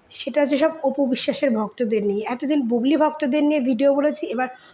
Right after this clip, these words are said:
অপু বিশ্বাসের ভক্তদের নিয়ে কয়েকটা ভিডিও দেখাচ্ছি। যে যখন যার স্বার্থে ঘা লাগে না, সবাই বলে তো অপু বিশ্বাসকে ভালোবাসে, ভালোবাসে,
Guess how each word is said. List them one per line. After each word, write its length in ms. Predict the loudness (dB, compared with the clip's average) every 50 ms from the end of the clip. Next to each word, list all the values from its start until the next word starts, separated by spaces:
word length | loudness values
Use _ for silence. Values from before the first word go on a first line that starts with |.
| _ _ -2
অপু 280 | 0 0 2 2 2 2
বিশ্বাসের 400 | 2 0 -4 -8 -4 -2 0 0
ভক্তদের 480 | 0 0 -2 -2 -2 -2 0 0 0
নিয়ে 180 | 0 0 -2 -2
কয়েকটা 400 | -2 -2 -4 -4 -4 -4 -4 -4
ভিডিও 380 | -2 -2 -4 -4 -4 -4 -4 -4
দেখাচ্ছি। 440 | -6 -6 -6 -8 -8 -8 -6 -6
যে 200 | -4 0 0 0 -2 -2 -10 -20 -20 -20 -20 -20 -20 -20 _ _ -8 -4 0
যখন 420 | 0 0 0 2 2 2 4 4
যার 160 | 4 2 0
স্বার্থে 600 | 0 -2 -6 -6 -4 -4 -4 -4 -4 -2 -2 -2
ঘা 180 | -2 0 -2 -2
লাগে 240 | 0 0 0 0 0
না, 120 | 0 0
সবাই 420 | -2 -4 -6 -6 -4 -2 -2 0 0
বলে 220 | 0 0 0 0
তো 160 | 0 0 0
অপু 180 | -2 -2 -2 -4
বিশ্বাসকে 540 | -4 -4 -6 -6 -6 -8 -8 -6 -4 -4 -2
ভালোবাসে, 560 | -2 -2 -2 -2 -2 -2 -4 -4 -4 -4 -4
ভালোবাসে, 600 | -2 -2 -2 0 0 0 -2 -2 -4 -4 -6